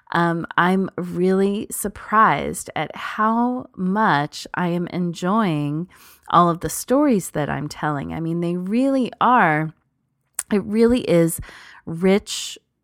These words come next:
amazing, beautiful content. And, uh, and the first graders themselves are just so, they just absorb every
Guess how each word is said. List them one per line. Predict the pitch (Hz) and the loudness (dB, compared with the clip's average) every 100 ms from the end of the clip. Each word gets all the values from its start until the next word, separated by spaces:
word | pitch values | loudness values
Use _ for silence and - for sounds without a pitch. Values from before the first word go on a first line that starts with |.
| _ | _
amazing, | 175 175 175 175 180 170 185 165 165 156 - 165 | -4 0 0 2 0 0 -2 -2 -4 -8 -10 -8
beautiful | 165 170 170 185 - 180 | -2 2 4 2 0 -4
content. | 170 - 233 240 - 139 131 - - - - _ | -4 0 2 2 2 0 -2 -8 -20 -20 -20 _
And, | - 175 170 165 160 - - | -2 0 2 0 -4 -8 -4
uh, | 156 151 143 80 - - - | -2 -2 -4 -6 -8 -8 -4
and | 175 165 165 | -2 -2 -4
the | 170 | -6
first | - 214 208 - - | -4 -2 -2 -2 -4
graders | 180 170 160 - | 0 0 -2 -4
themselves | - 147 - - 277 285 190 160 180 - - | -8 -8 -8 -2 4 4 4 2 -4 -10 -8
are | 165 165 165 | -4 -2 -2
just | 170 175 160 | -2 -6 -6
so, | - - - 202 190 185 175 - | -8 -10 -6 -2 0 0 0 -2
they | 175 180 | -4 -4
just | 190 - - | -6 -10 -6
absorb | 170 170 165 165 160 196 156 143 - _ | -6 -6 -6 -2 0 0 0 -2 -8 _
every | 165 180 185 180 170 160 156 | -4 -2 -4 -2 -2 -2 -4